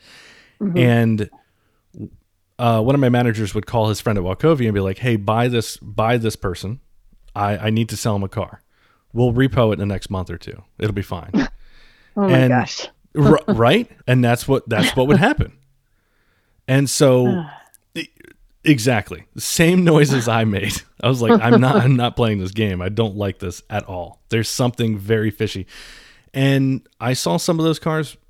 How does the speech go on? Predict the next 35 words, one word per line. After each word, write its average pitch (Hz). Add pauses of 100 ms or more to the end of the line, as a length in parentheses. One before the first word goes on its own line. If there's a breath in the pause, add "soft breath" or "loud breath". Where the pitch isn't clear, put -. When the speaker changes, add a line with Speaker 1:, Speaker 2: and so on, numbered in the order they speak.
(120)
Speaker 2:
genuinely 143
come 139
back, 143
and 131
it 120
was 123 (160)
horrible. 311
It's -
horrifying. - (1040)
So -
we'd 175
sell -
Speaker 1:
Yeah, 202
Speaker 2:
a 165
Speaker 1:
that's 156
pretty 160
terrible. 156
Speaker 2:
Yeah, 285
we'd 147
sell 220
a 233
person 170
a 131
new 139
Mazda 135
or 113
a -
new 139
Kia 110 (100)
or 113
a 104
used 120
car, 92 (1200)
and 123
then 120